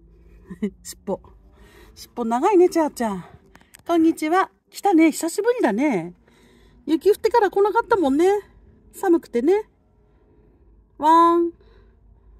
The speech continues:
あれ？<laughs> 今まで泣いてたのに。今まで泣いてたのに。チャーちゃん、返事して。もう食べたいか。はいよ、わかったよ。ワン。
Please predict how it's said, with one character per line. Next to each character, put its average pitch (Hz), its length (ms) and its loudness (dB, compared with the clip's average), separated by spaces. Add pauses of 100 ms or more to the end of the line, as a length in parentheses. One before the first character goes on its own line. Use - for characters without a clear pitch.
(220)
あ - 100 4
れ？ 415 80 6 (680)
<laughs> - 680 -20
今 381 240 6
ま 415 120 6
で 294 100 4
泣 359 220 8
い - 20 -2
て 403 100 4
た 427 120 4
の 339 120 6
に。 208 260 4 (880)
今 349 240 4
ま 392 100 4
で 320 140 0
泣 381 200 2
い - 40 -18
て 349 80 -4
た 294 120 2
の 220 140 2
に。 180 240 -4 (440)
チ - 80 -8
ャ 427 40 -4
ー 370 40 -8
ち - 80 -10
ゃ 453 120 -4
ん、 453 60 -16 (240)
返 415 180 -2
事 392 120 -2
し - 60 -12
て。 - 100 -6 (1600)
も 277 120 -6
う - 20 -6
食 302 200 -8
べ 359 60 -4
た 453 120 -2
い 381 80 -2
か。 185 280 -6 (280)
は 240 120 -10
い 254 80 -6
よ、 294 120 -4
わ 262 100 -4
か 294 60 -4
っ 294 60 -6
た 254 120 -6
よ。 294 240 -6 (600)
ワ 339 380 4
ン。 349 120 -2